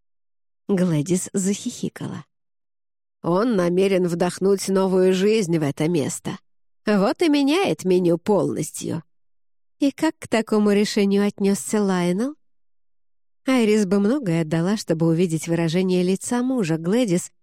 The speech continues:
при новости о том, что теперь их закусочной командует повар, возомнивший себя звездой высокой кухни. Похоже, всё прошло именно так,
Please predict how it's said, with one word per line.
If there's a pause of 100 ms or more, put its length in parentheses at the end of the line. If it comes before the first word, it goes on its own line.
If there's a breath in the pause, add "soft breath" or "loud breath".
(120)
при
новости
о
том,
что
теперь
их
закусочной
командует
повар, (180)
возомнивший
себя
звездой
высокой
кухни. (800)
Похоже,
всё
прошло
именно
так,